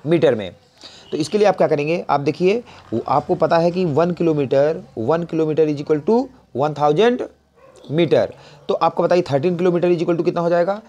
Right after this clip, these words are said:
यहाँ पे थर्टीन थाउजेंड मीटर। फिर क्या करेंगे? आपको इस स्टेप में आ जाना है। देखिए, थर्टीन थाउजेंड आपका पहले से क्या है, ये मीटर हो चुका है, थ्री थर्टी मीटर पहले से था। अब जब इन दोनों को आप प्लस करोगे, तो इतना आपका आंसर आ जाएगा।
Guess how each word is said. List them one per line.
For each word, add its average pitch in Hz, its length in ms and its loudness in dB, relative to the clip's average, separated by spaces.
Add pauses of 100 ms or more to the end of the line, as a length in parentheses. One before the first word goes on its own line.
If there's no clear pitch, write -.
(160)
यहाँ 156 140 -2
पे 202 140 -4
थर्टीन 143 300 -4
थाउजेंड 151 300 0
मीटर। 123 320 0 (280)
फिर 202 120 0
क्या 202 140 2
करेंगे? 156 300 0
आपको 156 400 0
इस 202 260 0
स्टेप 151 200 0
में 123 100 -4
आ 107 60 -2
जाना 95 180 -4
है। 92 140 -10
देखिए, 92 200 -12 (320)
थर्टीन 175 280 2
थाउजेंड 180 540 -2 (320)
आपका 160 280 0
पहले 156 300 0
से 170 180 0
क्या 165 160 -2
है, 175 80 0
ये 151 80 0
मीटर 147 260 0
हो 175 100 0
चुका 170 220 0
है, 175 180 -2 (240)
थ्री 160 160 2
थर्टी 160 280 0
मीटर 160 200 0
पहले 151 260 0
से 175 120 -2
था। 170 220 0 (300)
अब 196 120 -2
जब 196 120 2
इन 185 160 0
दोनों 175 220 0
को 156 120 2
आप 139 160 2
प्लस 160 160 -2
करोगे, 165 440 0 (340)
तो 180 220 0
इतना 147 220 -4
आपका 143 280 -2
आंसर 123 340 -4
आ 117 80 0
जाएगा। 117 380 2